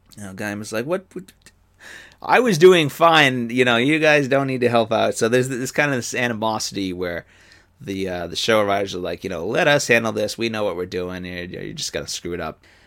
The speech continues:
So, uh, Tigeroid goes after Mai and,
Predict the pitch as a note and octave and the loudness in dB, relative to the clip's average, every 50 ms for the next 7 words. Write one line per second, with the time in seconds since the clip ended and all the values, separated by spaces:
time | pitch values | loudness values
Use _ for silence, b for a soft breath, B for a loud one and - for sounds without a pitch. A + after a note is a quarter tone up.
0 | b b b - - - B2+ A#2+ A#2+ A#2 A2+ A2+ A2+ A2+ A2 A2 A2 A2 - C#3+ | b b b -8 2 4 6 6 6 6 6 6 4 4 4 4 2 2 4 4
1 | D#3+ D#3+ D#3+ D#3 D3+ D3+ D3+ D3+ C#3+ B2+ C#3+ C#3 C3 B2 C3+ C3 C3 B2+ - - | 4 6 6 6 6 6 6 6 6 4 4 2 4 4 4 4 4 4 0 -2
2 | C3 B2 A2+ A#2+ B2 A#2+ A#2+ A#2+ A#2+ A#2+ A#2+ A#2+ B2 - - G#2+ G#2+ G2+ G2+ G2+ | -4 -4 -2 -2 0 2 2 4 4 2 2 0 0 -2 -4 -6 -6 -6 -6 -6
3 | G2 G2 F#2+ | -6 -8 -10